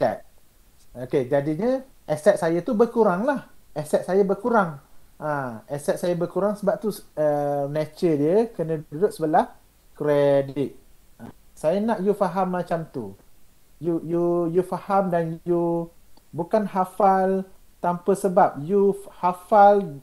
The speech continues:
bersebab. Ha, you hafal dan you faham dengan reason yang betul. Okey, saya ulang kenapa bad debt ni duduk sebelah debit.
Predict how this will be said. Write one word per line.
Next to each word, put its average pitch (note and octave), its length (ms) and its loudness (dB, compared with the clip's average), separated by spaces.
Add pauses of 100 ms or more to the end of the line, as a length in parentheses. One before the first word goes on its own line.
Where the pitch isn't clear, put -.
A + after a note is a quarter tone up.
(160)
bersebab. D#3 800 -2 (1040)
Ha, A#2 640 -10
you E3 160 -4 (240)
hafal G3 720 0 (160)
dan D#3 320 0
you E3+ 80 0
faham F#3+ 640 0 (380)
dengan E3+ 800 -4
reason D#3+ 480 0
yang D#3 160 0
betul. A#2 480 -2 (480)
Okey, F3 320 0
saya E3 320 2
ulang G3 480 2
kenapa E3 400 2
bad D3+ 320 4
debt F3 240 2
ni F#3+ 320 -2
duduk D#3 320 -2
sebelah D3+ 320 -2
debit. F#3 480 2